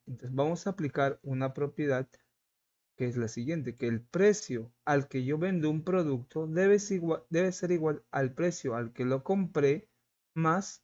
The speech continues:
su ganancia. Esta estructura es la que vamos a aplicar para desarrollar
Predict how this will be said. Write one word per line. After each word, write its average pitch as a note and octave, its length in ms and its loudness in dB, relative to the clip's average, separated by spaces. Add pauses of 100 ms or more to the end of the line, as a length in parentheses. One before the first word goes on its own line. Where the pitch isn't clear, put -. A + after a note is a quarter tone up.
(120)
su - 420 -8 (380)
ganancia. A2 680 -4 (540)
Esta F3+ 260 0
estructura F#3 800 -2 (180)
es C3+ 140 -4
la B2 160 0
que B2 80 -6
vamos C3+ 540 -4
a C#3+ 160 0
aplicar D3+ 480 -2
para C#3+ 160 0
desarrollar C#3+ 680 -2